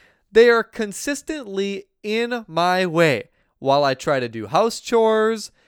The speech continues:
gossiping about, or, uh, they're also gossiping about unimportant bullshit or telling my wife or I how we should be doing things. There are, uh, there is a, <laughs> I love this quote. There is a snowball's chance in hell my wife would be as accommodating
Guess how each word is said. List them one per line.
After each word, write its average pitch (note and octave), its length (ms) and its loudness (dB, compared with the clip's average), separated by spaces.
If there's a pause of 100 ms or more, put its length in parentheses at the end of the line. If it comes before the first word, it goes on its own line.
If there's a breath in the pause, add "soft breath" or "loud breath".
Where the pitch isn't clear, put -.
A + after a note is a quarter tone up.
(120)
gossiping B3 560 -4
about, D#3 400 0
or, C#3+ 260 -6
uh, D3+ 80 -2
they're D#3 160 0
also F3 280 0
gossiping G#3 520 -4
about D#3 240 -2
unimportant G#3 580 -6
bullshit D3+ 460 -4 (280 loud breath)
or C#3 80 -4
telling A#3+ 380 -4
my G3+ 200 -2
wife D#3+ 380 0
or D3 100 0
I C#3 120 0
how F3+ 200 0
we E3+ 160 -4
should D#3 200 -12
be D3+ 80 -8
doing D#3 340 -2
things. B2 400 -12 (960 soft breath)
There F#3 420 -2
are, G3+ 580 4
uh, C#3 280 0
there G3 200 0
is F3+ 120 0
a, E3 280 -4
<laughs> - 80 -8
I C#3+ 80 -6
love C3 220 -6
this B2+ 180 -10
quote. A#2 300 -8 (360 soft breath)
There G3 200 4
is G#3+ 100 2
a F3 100 2
snowball's B3+ 840 -2
chance F#3+ 440 -8
in F#3 80 -6
hell B2+ 440 -4
my C#3 200 0
wife D#3+ 360 2
would D#3+ 140 -4
be D#3 120 -4
as D3+ 120 -4
accommodating C#3 880 -6